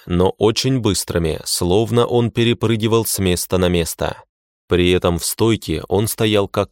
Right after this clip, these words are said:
камень, недвижимо и прочно, даже не качаясь с ноги на ногу. Никогда не видел ничего подобного. Он словно боялся потерять контакт с землёй и даже не собирался использовать ноги, кроме как для перемещения.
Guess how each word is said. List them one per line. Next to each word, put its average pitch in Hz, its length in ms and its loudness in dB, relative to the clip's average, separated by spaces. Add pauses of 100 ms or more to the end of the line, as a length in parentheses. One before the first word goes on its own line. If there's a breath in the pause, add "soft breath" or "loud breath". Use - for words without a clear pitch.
камень, 85 380 0 (180)
недвижимо 92 760 0
и 117 180 -2
прочно, - 720 -2
даже 95 480 0
не 113 160 0
качаясь 104 720 0
с - 160 -6
ноги 92 300 0
на 85 160 2
ногу. 82 340 -6 (420)
Никогда 98 720 2
не 87 160 0
видел 113 340 0
ничего 90 460 0
подобного. 92 720 -2 (160)
Он 90 200 -2
словно 90 540 0
боялся 87 540 0
потерять 95 440 0
контакт 90 540 -2
с 92 60 -12
землёй 104 640 0
и 87 100 -2
даже 92 260 0
не 92 100 0
собирался 92 580 0
использовать 98 640 0
ноги, 90 500 0
кроме 123 360 0
как - 340 -2
для 101 260 0
перемещения. 113 840 0